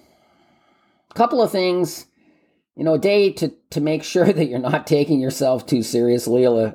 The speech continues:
you know, may-, a little extra focus on, um, on, uh, humility and, uh,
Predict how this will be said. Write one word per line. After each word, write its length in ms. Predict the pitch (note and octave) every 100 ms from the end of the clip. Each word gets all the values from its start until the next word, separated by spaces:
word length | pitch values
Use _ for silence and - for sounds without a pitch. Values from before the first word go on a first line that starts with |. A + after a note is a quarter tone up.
| G2+ A#2+
you 100 | B2
know, 100 | A2+
may-, 240 | A2+ A2
a 100 | B2
little 240 | C#3+ B2+
extra 260 | B2 - A2+
focus 380 | A#2+ B2 A#2+ G#2+
on, 240 | G#2+ A2
um, 400 | G#2+ G#2+ A2 A2 _ - - - - _ _
on, 420 | F#2+ G2 G#2 G2+
uh, 500 | G2 G2 G2 F#2+ F#2 F2 _ _ _ _ _
humility 800 | A#2 A#2 C#3 C3 B2 B2 A#2+ A2
and, 300 | G2 G2+ G2
uh, 380 | F#2+ F#2+ F#2+